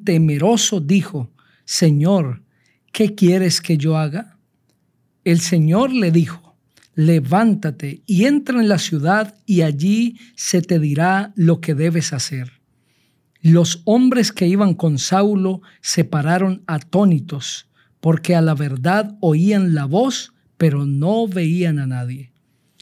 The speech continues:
Entonces Saulo se levantó del suelo y, abriendo los ojos, no veía a nadie. Así que, llevándolo de la mano, lo metieron en Damasco,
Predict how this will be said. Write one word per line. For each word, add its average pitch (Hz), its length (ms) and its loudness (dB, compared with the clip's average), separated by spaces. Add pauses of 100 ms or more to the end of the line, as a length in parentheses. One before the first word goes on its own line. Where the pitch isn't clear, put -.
(120)
Entonces 262 540 2
Saulo 226 500 0
se 180 160 -2
levantó 160 520 0
del 185 200 0
suelo 180 480 0 (260)
y, 175 120 4
abriendo 185 600 0
los 208 300 -2
ojos, 185 560 -2
no 180 320 6
veía 202 540 -2
a 160 120 -2
nadie. 160 540 -4 (480)
Así 202 400 0
que, 208 160 2
llevándolo 196 840 0
de 170 220 0
la 160 140 2
mano, 160 500 0 (340)
lo 170 200 4
metieron 202 480 0
en 170 160 0
Damasco, 147 720 -4